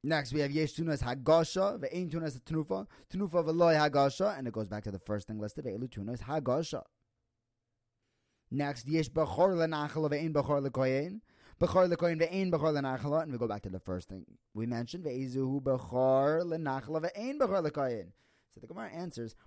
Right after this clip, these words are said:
that the reason why sometimes we go A, B, A, B, and sometimes A, B, B, A,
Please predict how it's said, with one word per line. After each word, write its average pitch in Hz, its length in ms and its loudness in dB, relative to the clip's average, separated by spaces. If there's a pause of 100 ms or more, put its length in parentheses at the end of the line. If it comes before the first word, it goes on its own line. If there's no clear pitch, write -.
(200)
that 120 140 -6 (800)
the 139 120 -2
reason 165 360 -2
why 135 280 2
sometimes 120 400 -8
we 110 80 -8
go 110 420 -2 (160)
A, 127 140 -4
B, 120 220 -6
A, 110 120 -6
B, 107 180 -6
and 85 120 -12
sometimes 120 320 -10
A, 120 100 -4
B, 120 160 -6
B, 120 220 -6
A, 160 320 -4